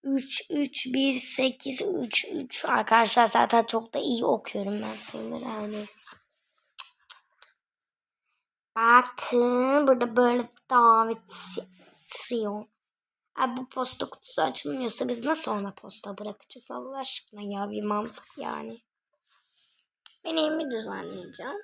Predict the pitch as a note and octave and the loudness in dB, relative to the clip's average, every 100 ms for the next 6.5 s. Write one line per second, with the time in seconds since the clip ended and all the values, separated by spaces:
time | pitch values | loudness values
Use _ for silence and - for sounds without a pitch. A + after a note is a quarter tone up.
0 | _ _ _ _ _ _ _ _ _ _ | _ _ _ _ _ _ _ _ _ _
1 | _ _ - - B3+ B3 A#3 A#3+ G#3+ G#3 | _ _ -20 -6 0 0 0 0 0 -2
2 | G3 - - G#3+ G#3+ A#3 D#4 - _ _ | -4 -8 -8 -4 -4 -4 -6 -14 _ _
3 | _ _ _ _ _ _ _ _ _ C#4 | _ _ _ _ _ _ _ _ _ -10
4 | B3+ D4 B3+ C#4+ C#4+ D4+ C#4+ D4+ D4+ C#4+ | -8 -6 -6 -6 -8 -8 -4 -2 -2 -2
5 | C#4 C#4 F#2 F2 C4 B3+ A#3+ B3+ C4 C4 | -4 -4 -2 -4 -6 -6 -2 -2 -2 -6
6 | C4 C#4 - E4 | -4 -4 -4 -6